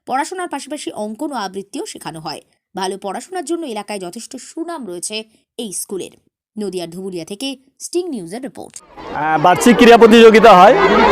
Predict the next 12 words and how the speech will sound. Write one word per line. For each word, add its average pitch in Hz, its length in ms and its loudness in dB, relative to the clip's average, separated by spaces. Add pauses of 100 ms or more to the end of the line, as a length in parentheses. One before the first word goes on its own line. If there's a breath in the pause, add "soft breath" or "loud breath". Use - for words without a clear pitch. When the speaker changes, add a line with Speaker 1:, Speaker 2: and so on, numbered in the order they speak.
(240)
Speaker 2:
সেই 170 120 8
বার্ষিক 190 360 6
ক্রীড়া 226 240 8
প্রতিযোগিতা 226 440 8
হিসাবে 220 340 8
আমাদের 202 280 6
আজকে 190 420 8 (140)
বার্ষিক 156 260 6
ক্রীড়া 185 180 8
প্রতিযোগিতার 202 480 8
অনুষ্ঠান 196 340 6
ছিল। 226 200 6